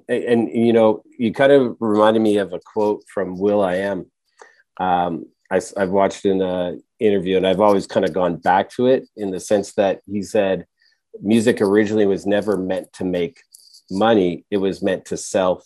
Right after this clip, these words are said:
things." And he's like, in the old start, it was selling sheet music and then selling stereos.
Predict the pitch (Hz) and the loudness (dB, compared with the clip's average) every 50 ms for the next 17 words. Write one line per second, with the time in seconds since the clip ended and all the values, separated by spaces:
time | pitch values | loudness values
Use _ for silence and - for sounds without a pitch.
0 | _ _ - 113 107 87 78 73 71 73 - - - _ _ _ _ _ - - | _ _ 0 2 2 2 0 -4 -10 -16 -20 -20 -20 _ _ _ _ _ -20 -20
1 | - - _ - 101 95 95 95 95 85 98 98 95 90 - _ _ _ _ _ | -20 -14 _ -4 -2 0 0 0 0 0 0 0 0 -2 -4 _ _ _ _ _
2 | _ _ _ - 107 104 98 95 92 87 98 107 110 95 - - - 92 90 - | _ _ _ -4 -2 0 2 2 2 2 2 2 2 0 -2 -8 -12 -14 -14 -12
3 | - - 110 107 113 117 - 110 98 98 90 - - 104 92 95 98 92 - - | -6 -2 2 2 4 2 2 0 -2 -2 -2 -4 -4 -2 -2 0 -2 -2 -4 -4
4 | - - 135 101 92 98 98 90 82 76 76 64 - - _ _ _ _ _ - | -2 -2 -2 0 -2 -4 -6 -6 -6 -8 -10 -14 -14 -16 _ _ _ _ _ -20
5 | - _ _ - 90 90 82 98 101 98 101 101 95 - _ _ - - - 110 | -20 _ _ -4 -4 -2 0 2 2 4 2 2 0 -4 _ _ -12 -4 0 2
6 | 101 98 101 101 98 - - - - - - 117 117 120 120 120 113 98 85 78 | 2 2 2 2 0 -2 -6 -14 -14 -6 0 2 4 4 6 4 4 2 0 -2
7 | 67 62 - - | -6 -10 -14 -18